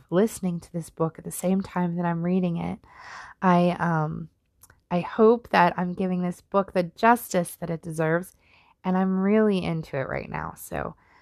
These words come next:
without further ado, I'm just gonna jump in and get started. And again, this is as a co-,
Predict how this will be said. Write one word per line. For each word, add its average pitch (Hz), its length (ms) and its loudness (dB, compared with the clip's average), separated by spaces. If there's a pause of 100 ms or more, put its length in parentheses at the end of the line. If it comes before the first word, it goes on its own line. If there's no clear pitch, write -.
(320)
without 240 340 4
further 196 360 0
ado, 156 480 -8 (100)
I'm 190 140 -2
just 196 160 -4
gonna 185 160 -2
jump 220 360 0
in 185 440 0
and 165 180 -4
get 175 160 0
started. 165 600 0 (100)
And 170 440 2
again, 196 560 2 (440)
this 262 240 2
is 214 320 0
as 175 240 0
a 180 60 -4
co-, 165 220 -8